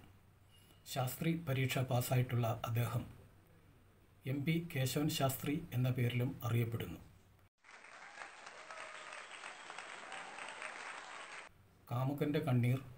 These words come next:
ദുരവസ്ഥ രണ്ടാം ഭാഗം, ഒരു കർഷക ബാലന്റെ ആത്മകഥ എന്നിങ്ങനെ മൂന്ന് കൃതികൾ കൂടി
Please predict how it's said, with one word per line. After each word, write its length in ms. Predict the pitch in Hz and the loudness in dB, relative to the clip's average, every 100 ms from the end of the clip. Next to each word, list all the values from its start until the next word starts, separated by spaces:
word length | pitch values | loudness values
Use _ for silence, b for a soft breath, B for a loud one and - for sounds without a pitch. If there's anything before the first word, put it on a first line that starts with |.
| - - - - - | -18 -20 -20 -20 -6
ദുരവസ്ഥ 440 | 123 127 - - 131 | -2 0 0 0 2
രണ്ടാം 420 | 120 117 135 127 | 4 6 4 6
ഭാഗം, 280 | 120 117 - - - - - - - 123 | 2 2 0 -4 -16 -20 -20 -20 -8 -4
ഒരു 140 | 131 131 | -2 -2
കർഷക 340 | 120 156 143 | 0 2 2
ബാലന്റെ 520 | 139 131 131 127 131 - | 4 6 6 6 4 2
ആത്മകഥ 480 | 123 123 127 117 - 113 - - | 2 2 4 2 2 -2 -4 -2
എന്നിങ്ങനെ 540 | 120 123 123 113 - - 117 | 2 4 4 2 -2 -8 -2
മൂന്ന് 560 | 123 135 143 - - - - - - - - | 0 2 0 -2 -14 -20 -20 -20 -20 -14 -4
കൃതികൾ 320 | 120 131 131 | 0 2 4
കൂടി 320 | 127 117 | 4 2